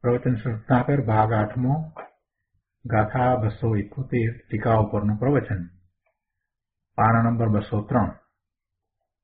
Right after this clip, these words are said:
અહીંયા શરૂઆતમાં જ કહે છે કે જેને અધ્યવસાન કહેવામાં આવ્યું છે, તેને બરાબર ઓળખવા તેના બીજા કેટલાક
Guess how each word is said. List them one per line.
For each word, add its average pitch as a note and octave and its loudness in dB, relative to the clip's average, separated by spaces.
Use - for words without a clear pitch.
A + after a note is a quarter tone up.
અહીંયા F#3 10
શરૂઆતમાં F3 10
જ - -2
કહે E3+ 8
છે C#3 6
કે F3 8
જેને C#3 8
અધ્યવસાન D3+ 8
કહેવામાં C#3 8
આવ્યું D#3+ 6
છે, D#3 2
તેને C#3 4
બરાબર C3+ 8
ઓળખવા B2+ 4
તેના D#3 8
બીજા D#3 8
કેટલાક C#3+ 6